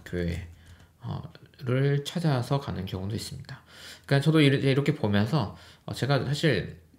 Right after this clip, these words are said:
음, 모든 사람의 신앙생활을 도울 수는 없는 거더라고요. 그러니까, 어, 사람마다 너무 개성도 다양하고 아주 중요하게 생각하는 게 너무너무 달라서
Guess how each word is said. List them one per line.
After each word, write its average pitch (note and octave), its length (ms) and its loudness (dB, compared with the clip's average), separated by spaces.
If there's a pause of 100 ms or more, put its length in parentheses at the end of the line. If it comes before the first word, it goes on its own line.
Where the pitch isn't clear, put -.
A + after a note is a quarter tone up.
음, G2+ 600 -4
모든 C#3+ 640 4
사람의 G3+ 480 4
신앙생활을 E3 880 2
도울 A#2+ 400 6
수는 C3 480 -2
없는 G2 380 -2
거더라고요. F2 500 -4
그러니까, F2 540 -8 (440)
어, E2 220 0
사람마다 A2+ 480 0
너무 A#2+ 400 4
개성도 A2 400 -2
다양하고 F#2+ 360 -2
아주 F2+ 180 -6
중요하게 A#2+ 480 2
생각하는 A#2+ 420 -2
게 A2 80 -2
너무너무 C#3+ 640 0
달라서 F#2+ 800 -2